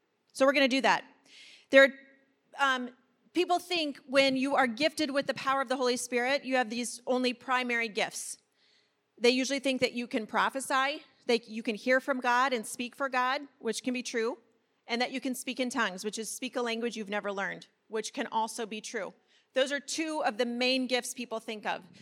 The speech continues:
So let's read about those in First Corinthians fourteen. This is a lot of text, so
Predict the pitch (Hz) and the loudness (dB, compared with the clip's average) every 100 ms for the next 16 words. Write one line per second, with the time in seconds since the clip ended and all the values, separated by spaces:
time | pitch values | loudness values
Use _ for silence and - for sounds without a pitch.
0 | - 240 240 247 233 262 262 254 240 220 | -8 -2 0 0 -2 0 2 4 2 2
1 | 196 214 220 - 220 233 240 240 240 220 | 0 0 -4 -6 -6 -2 -4 -4 -6 -6
2 | 220 214 208 - 202 - 196 175 170 _ | -4 -8 -8 -10 -10 -8 -12 -12 -16 _
3 | _ _ _ _ _ _ _ _ _ _ | _ _ _ _ _ _ _ _ _ _
4 | _ _ 233 311 277 254 220 240 233 208 | _ _ -4 -2 -2 2 2 2 0 -2
5 | 214 - 226 196 185 | -2 -4 -2 -2 -6